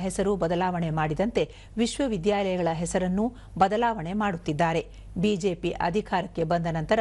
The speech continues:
ಬೆಂಗಳೂರನ್ನು ಮತ್ತೆ ಒಗ್ಗೂಡಿಸುವ ಕೆಲಸ ಮಾಡುತ್ತೇವೆ ಎಂದು ಹೇಳಿದ್ದಾರೆ.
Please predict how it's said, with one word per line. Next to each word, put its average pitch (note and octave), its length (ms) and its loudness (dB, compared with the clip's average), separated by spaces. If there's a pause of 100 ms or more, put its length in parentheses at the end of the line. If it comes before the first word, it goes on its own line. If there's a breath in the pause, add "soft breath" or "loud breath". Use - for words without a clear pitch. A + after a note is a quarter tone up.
(480 loud breath)
ಬೆಂಗಳೂರನ್ನು G3+ 640 2 (200)
ಮತ್ತೆ G#3+ 260 0 (140)
ಒಗ್ಗೂಡಿಸುವ F#3 600 0
ಕೆಲಸ E3 240 0 (160)
ಮಾಡುತ್ತೇವೆ E3+ 560 0 (180)
ಎಂದು G#3+ 220 2
ಹೇಳಿದ್ದಾರೆ. E3+ 500 0